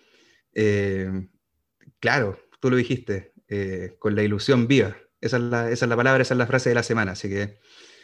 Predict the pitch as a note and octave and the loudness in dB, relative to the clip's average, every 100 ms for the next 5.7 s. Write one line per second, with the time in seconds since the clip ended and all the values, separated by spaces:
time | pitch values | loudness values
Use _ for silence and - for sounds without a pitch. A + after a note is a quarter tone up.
0 | - _ _ _ B2+ B2+ C#3+ D3 C#3 C#3+ | -20 _ _ _ -2 2 4 6 6 6
1 | D3 D3 D3 C#3+ C3+ C3 C3 F3+ F#3+ G#3 | 4 4 6 6 4 2 0 2 2 2
2 | - _ _ _ C3+ C3+ C3 B2 A#2 A#2 | -2 _ _ _ 0 2 4 2 0 -4
3 | - A2 A#2+ A#2+ A#2+ A2 G#2+ - G#2+ B2+ | -4 0 2 4 4 2 0 -2 0 2
4 | A#2+ A2 A2 G#2+ A#2 A2+ A#2 A2+ A2+ G#2+ | 2 0 -2 0 2 2 2 -2 -2 0
5 | G#2 A#2+ B2+ A#2+ G#2+ G#2 G2+ | 0 2 2 4 2 -2 -6